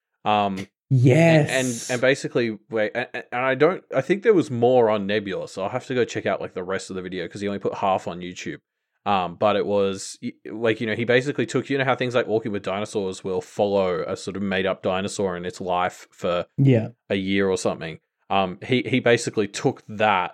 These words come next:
Speaker 1: but, like, put all his Tiezu stuff on top of it, and it was really
Speaker 2: Mm.
Speaker 1: fun.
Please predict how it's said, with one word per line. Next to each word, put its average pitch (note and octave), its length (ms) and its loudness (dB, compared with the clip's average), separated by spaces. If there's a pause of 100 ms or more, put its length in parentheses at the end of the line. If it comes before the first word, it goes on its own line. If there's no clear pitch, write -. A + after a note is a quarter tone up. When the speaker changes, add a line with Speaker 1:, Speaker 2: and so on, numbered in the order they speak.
Speaker 1:
but, G2 260 -4
like, G2 260 -2
put A2 160 2
all G2+ 140 0
his G2+ 240 -8
Tiezu G2+ 440 -4
stuff F#2+ 400 -2
on G2 160 -6
top - 240 -2
of A#2+ 140 0
it, G3+ 200 -4
and G#2+ 120 -2
it G#2 60 -4
was A2 160 2
really C3+ 260 8
Speaker 2:
Mm. A#2+ 80 4
Speaker 1:
fun. A#2 240 0